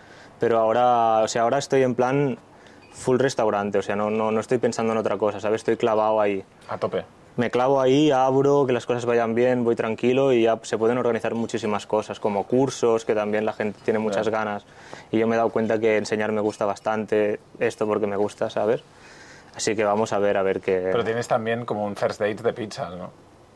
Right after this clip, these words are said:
Speaker 1: Sí, sí, sí. Eh, esto fue porque un amigo mío me dijo: "Hostia, a ver,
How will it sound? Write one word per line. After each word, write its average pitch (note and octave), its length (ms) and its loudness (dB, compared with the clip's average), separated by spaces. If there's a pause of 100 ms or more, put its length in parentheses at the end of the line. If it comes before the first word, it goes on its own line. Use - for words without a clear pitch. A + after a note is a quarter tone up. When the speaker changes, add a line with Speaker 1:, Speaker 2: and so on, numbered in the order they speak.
(2250)
Speaker 1:
Sí, G#2+ 120 0
sí, G2 180 -4
sí. G2 280 0 (560)
Eh, G#2+ 600 2
esto B2+ 300 0
fue B2+ 180 0
porque B2+ 220 2
un A#2+ 100 2
amigo B2 300 2
mío A#2+ 460 2 (540)
me A#2 100 0
dijo: A2+ 200 0
"Hostia, A#2+ 340 2
a G#2+ 40 2
ver, A2+ 240 0